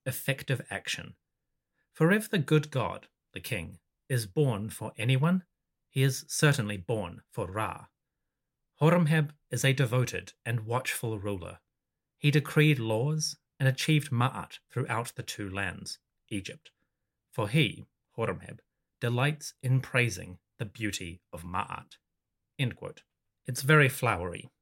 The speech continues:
but you get the idea. Horemheb presents himself as the very avatar of justice.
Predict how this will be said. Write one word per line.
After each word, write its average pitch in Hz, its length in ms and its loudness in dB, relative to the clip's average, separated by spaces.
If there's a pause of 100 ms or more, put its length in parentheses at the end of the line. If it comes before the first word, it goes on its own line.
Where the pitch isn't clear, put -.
but - 380 -10
you - 140 -6
get - 260 -4
the 90 100 -4
idea. 87 460 -6 (720)
Horemheb 135 500 4
presents 110 440 0
himself 98 560 -6 (160)
as 98 160 -6
the 113 100 -6
very 117 340 2
avatar 98 580 -2
of 82 160 -16
justice. - 580 -8